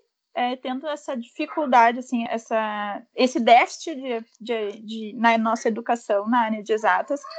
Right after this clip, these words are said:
e geralmente eles puxam muito mais mulher pra área de, que eles consideram humanas, né, que é português, artes,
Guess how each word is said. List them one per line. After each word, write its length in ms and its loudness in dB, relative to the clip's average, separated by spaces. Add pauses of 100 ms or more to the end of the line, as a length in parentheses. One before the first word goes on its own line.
(180)
e 60 0
geralmente 460 4
eles 200 -4
puxam 340 -2
muito 240 -4
mais 240 2
mulher 320 0
pra 160 0
área 180 -4
de, 300 -8 (320)
que 100 -2
eles 220 -2
consideram 800 6
humanas, 640 4
né, 200 -6
que 100 -12
é 40 -6
português, 760 -6
artes, 920 0